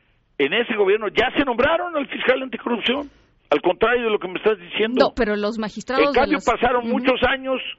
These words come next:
Speaker 1: en el gobierno anterior, que fue el que hizo la ley, una ley muy bien hecha. Pero luego, y no, por cierto, no era responsabilidad del gobierno,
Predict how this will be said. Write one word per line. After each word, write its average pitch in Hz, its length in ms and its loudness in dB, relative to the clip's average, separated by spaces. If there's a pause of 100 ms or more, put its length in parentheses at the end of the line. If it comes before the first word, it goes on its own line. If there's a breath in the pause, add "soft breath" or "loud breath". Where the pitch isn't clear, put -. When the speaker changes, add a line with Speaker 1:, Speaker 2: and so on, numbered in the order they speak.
Speaker 1:
en 170 160 -2
el 165 160 -2
gobierno 254 340 2
anterior, 247 460 0 (340 loud breath)
que 170 160 2
fue 233 200 4
el 254 100 -2
que 233 160 0
hizo 226 220 2
la 196 120 2
ley, 240 440 0 (140)
una 185 180 2
ley 214 180 2
muy 247 160 0
bien 240 220 0
hecha. 277 320 -2 (1120)
Pero 175 160 6
luego, 254 400 4 (200)
y 156 140 -4
no, 147 120 2
por - 260 -2
cierto, - 260 2
no 160 140 0
era 202 320 0
responsabilidad 143 640 0
del 202 80 -4
gobierno, 208 520 -2